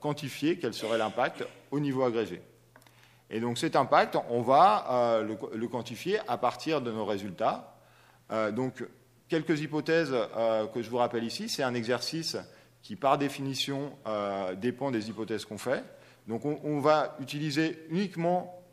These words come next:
un type d'instrument. On va quantifier uniquement l'impact d'un type d'instrument qui est la mani-, la, l'utilisation des prix de transfert dans les échanges de biens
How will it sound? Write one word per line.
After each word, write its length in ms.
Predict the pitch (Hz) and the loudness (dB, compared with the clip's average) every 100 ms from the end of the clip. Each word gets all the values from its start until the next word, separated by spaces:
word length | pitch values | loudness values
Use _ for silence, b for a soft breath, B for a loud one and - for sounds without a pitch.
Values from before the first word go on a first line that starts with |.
| - | -2
un 140 | 175 190 | 0 0
type 220 | - 160 | -2 -2
d'instrument. 640 | 147 143 139 131 - - | -2 -2 -4 -4 -4 -6
On 80 | - | -4
va 240 | 110 110 101 | 2 2 0
quantifier 460 | 160 135 135 151 | -4 -8 -6 -4
uniquement 320 | 147 139 143 | -4 -4 -4
l'impact 360 | 139 127 135 113 | -2 0 -2 -2
d'un 140 | 156 | -2
type 180 | 170 165 | -2 -4
d'instrument 440 | 139 127 - 143 143 | -4 -4 -4 -4 -4
qui 200 | - 143 | -2 2
est 220 | 160 160 - - | 2 0 -10 -8
la 160 | 151 120 | -4 -2
mani-, 260 | 117 123 - | -4 -6 -6
la, 180 | 117 113 | -4 -6
l'utilisation 560 | 113 120 131 131 123 135 | -6 -10 -6 -2 -2 -2
des 100 | 117 | -6
prix 180 | 117 175 | -4 -10
de 40 | |
transfert 480 | - 147 131 127 135 | -6 -6 -4 0 0
dans 100 | 113 | 0
les 180 | 107 101 | -4 -6
échanges 280 | 101 117 95 | -8 -10 -8
de 100 | 107 | -8
biens 280 | 92 117 | -6 -8